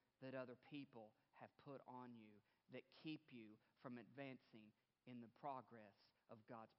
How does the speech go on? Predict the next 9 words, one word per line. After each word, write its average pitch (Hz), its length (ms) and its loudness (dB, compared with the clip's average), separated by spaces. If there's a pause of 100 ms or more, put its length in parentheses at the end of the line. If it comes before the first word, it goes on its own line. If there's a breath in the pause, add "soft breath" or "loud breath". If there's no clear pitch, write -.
purpose 110 320 -2 (100)
for 101 140 -12
your 101 160 -16
life? 101 80 -16 (2250 loud breath)
What 208 200 12 (160)
self-sufficiencies 196 1400 10 (360 loud breath)
do 165 60 10
you 180 400 8
operate 185 720 12